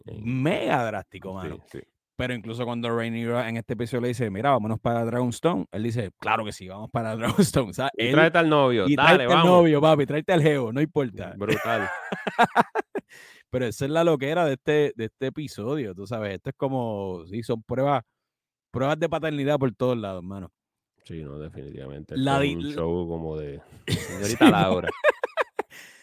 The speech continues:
Speaker 2: La dinámica de los hijos entre Alicent también y Rhaenyra, súper interesante. Las pruebas, por ejemplo, en el, en el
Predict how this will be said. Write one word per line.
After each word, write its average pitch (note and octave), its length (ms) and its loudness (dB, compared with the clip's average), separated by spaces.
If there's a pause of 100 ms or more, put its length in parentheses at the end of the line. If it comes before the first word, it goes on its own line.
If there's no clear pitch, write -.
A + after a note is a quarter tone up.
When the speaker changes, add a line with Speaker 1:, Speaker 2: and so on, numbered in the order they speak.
(160)
Speaker 2:
La D3+ 380 -4
dinámica D3 840 0 (200)
de A#2 160 -6
los A2 220 -6
hijos C3+ 380 -2
entre G#2 560 -10
Alicent C3+ 540 -6 (440)
también A2 460 -4
y G#2 140 -10
Rhaenyra, G2+ 520 -6
súper G2+ 400 -8
interesante. G2 840 -10
Las F#2 240 -10
pruebas, A2+ 480 -2
por A2 140 -2
ejemplo, A#2 480 -2
en F#2+ 120 -6
el, F#2 300 -10
en F#2 140 -10
el E2+ 260 -14